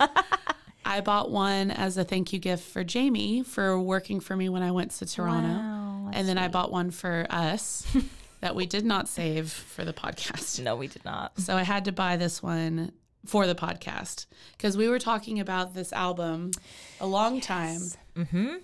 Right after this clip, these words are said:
Speaker 2: And, um, it wasn't until, like, the other day you were like, "Is there, like, a cool wine that you have just, like, laying around?" And
Speaker 1: Mm-hmm,
Speaker 2: I was
Speaker 1: like
Speaker 2: like,
Speaker 1: a funky wine.
Speaker 2: and I was like, "Oh, yeah.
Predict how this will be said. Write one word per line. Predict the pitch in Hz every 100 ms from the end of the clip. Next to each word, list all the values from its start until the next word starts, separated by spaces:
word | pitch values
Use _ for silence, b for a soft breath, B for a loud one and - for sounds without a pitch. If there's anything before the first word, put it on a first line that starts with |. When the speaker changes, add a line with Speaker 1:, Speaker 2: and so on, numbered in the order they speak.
| -
Speaker 2:
And, | 196 190 185 185
um, | - 180 175
it | 190 196
wasn't | 196 185 185
until, | 180 170 185 175
like, | 175
the | 175
other | 180 175
day | 180
you | 175 180
were |
like, | 175 175
"Is | 190 175
there, | 311
like, | 359 -
a |
cool | 208 - 214 208
wine | 196 185 185 185
that | 180
you | - 180
have | 185 170
just, | 175 -
like, | 180 -
laying | 175 180 180 180 175
around?" | 175 175 175 175 175
And | 170
Speaker 1:
Mm-hmm, | 170
Speaker 2:
I | 175
was |
Speaker 1:
like | 180 160
Speaker 2:
like, | 156
Speaker 1:
a |
funky | - - 165 170 175 - 147
wine. | 135 127 104 90 85 82
Speaker 2:
and | 165
I |
was | 165
like, | 233 -
"Oh, | 202
yeah. | 208 185 - 165